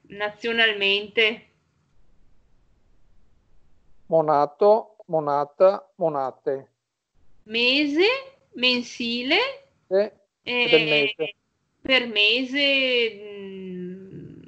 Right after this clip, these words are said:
Speaker 1: ogni mese, mm, durante il mese, insomma.
Speaker 2: Ok.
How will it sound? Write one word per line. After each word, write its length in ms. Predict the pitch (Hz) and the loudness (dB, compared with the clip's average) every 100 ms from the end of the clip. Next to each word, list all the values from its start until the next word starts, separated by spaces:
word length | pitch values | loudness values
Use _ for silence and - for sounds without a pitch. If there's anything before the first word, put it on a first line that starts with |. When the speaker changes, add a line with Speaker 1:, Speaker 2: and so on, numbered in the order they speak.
| - | -6
Speaker 1:
ogni 340 | 214 220 220 202 | -4 -2 -2 0
mese, 800 | 185 196 226 226 247 240 220 202 | 0 2 0 2 4 4 2 -2
mm, 480 | 196 196 190 185 | -8 -12 -12 -12
durante 500 | 180 196 190 196 190 | -8 -2 0 -2 -4
il 160 | 214 202 | -6 -4
mese, 580 | 180 190 214 214 214 214 - | -4 -4 -6 -4 -6 -6 -14
insomma. 440 | - - 185 170 175 - - | -20 -18 -16 -16 -18 -20 -20
Speaker 2:
Ok. 500 | 156 _ 143 127 | -20 _ -6 -6